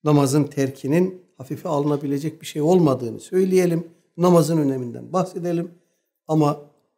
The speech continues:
tembellik etmiş, aylaklık etmiş, gaflet etmiş, namazına efendim dikkat etmemiş insanları da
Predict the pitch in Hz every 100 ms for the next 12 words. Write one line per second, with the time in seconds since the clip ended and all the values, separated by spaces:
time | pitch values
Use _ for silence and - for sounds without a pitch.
0 | _ _ - 185 175 175 180 165 143 -
1 | 175 160 - _ 156 160 170 156 180 151
2 | 135 - 165 156 - 151 143 156 143 135
3 | - 175 - - _ _ _ _ 165 160
4 | 147 139 160 180 - - _ _ _ _
5 | 143 139 131 143 180 156 165 175 160 185
6 | - 139 123 123 - 147 - 151 139 143
7 | 170 147 185 -